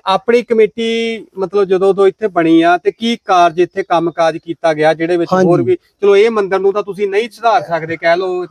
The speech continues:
Speaker 2: ਆ, ਇਹਨੂੰ ਨਹੀਂ ਛੇੜ ਸਕਦੇ।
Speaker 1: ਛੇੜ ਸਕਦੇ, ਬਾਕੀ ਹੈਗਾ ਪੁਰਾਤਨ
Speaker 2: ਬਾਕੀ
Speaker 1: ਬਣਿਆ।
Speaker 2: ਇਸ ਤਰ੍ਹਾਂ ਜੀ ਵੀ ਇਹ, ਇੱਥੇ ਅਸੀਂ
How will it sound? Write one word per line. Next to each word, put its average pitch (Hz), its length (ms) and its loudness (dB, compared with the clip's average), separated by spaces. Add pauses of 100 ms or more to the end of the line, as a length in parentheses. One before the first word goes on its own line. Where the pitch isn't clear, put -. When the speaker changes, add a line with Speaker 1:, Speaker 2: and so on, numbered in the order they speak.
Speaker 2:
ਆ, 220 140 0
ਇਹਨੂੰ 302 200 4
ਨਹੀਂ 302 100 4
ਛੇੜ 214 200 0
ਸਕਦੇ। 127 180 -12
Speaker 1:
ਛੇੜ 180 260 -2
ਸਕਦੇ, 156 440 -6 (260)
ਬਾਕੀ 180 200 2
ਹੈਗਾ 202 320 2
ਪੁਰਾਤਨ 180 360 -2
Speaker 2:
ਬਾਕੀ 180 220 2
Speaker 1:
ਬਣਿਆ। 269 240 2
Speaker 2:
ਇਸ 269 360 2
ਤਰ੍ਹਾਂ 214 320 -2
ਜੀ 208 280 -6
ਵੀ 208 180 -16 (220)
ਇਹ, 214 140 2 (1300)
ਇੱਥੇ 226 240 0
ਅਸੀਂ 247 380 0